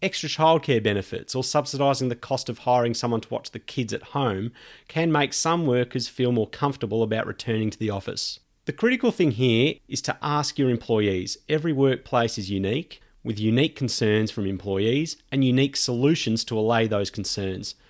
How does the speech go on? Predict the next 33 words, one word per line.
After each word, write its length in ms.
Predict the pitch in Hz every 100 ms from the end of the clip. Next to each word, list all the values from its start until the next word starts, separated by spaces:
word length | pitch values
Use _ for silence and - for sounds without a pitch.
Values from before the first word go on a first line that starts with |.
| _
So 200 | - 151
speak 440 | - - 190 202
up 240 | 127 139 -
and 80 | 110
ask 320 | 107 104 -
them. 320 | 101 87 82 _ _ _ _ _ _ _
For 200 | _ -
now, 500 | 151 160 - 220 180 - -
some 260 | - 185
businesses 500 | 196 160 165 156 147
are 60 | 131
simply 460 | - 170 175 202 -
asking 480 | 139 139 - 147 135
for 100 | 123
volunteers 560 | 127 127 120 123 110
to 80 | -
come 260 | - 107 101
back 300 | 98 - -
if 160 | - 117
they 200 | 123 101
are 20 |
comfortable 480 | 98 101 101 107 95
with 140 | 90
that. 220 | 90 85 - _ _ _ _ _ _ _
One 280 | 143 180 214
community 380 | - 202 196 180
health 200 | 185 180
service 400 | - 180 156 175
I 160 | 175
know 260 | 180 180 233
managed 440 | 180 151 151 135
to 80 | 143
adjust 500 | 131 139 147 147 -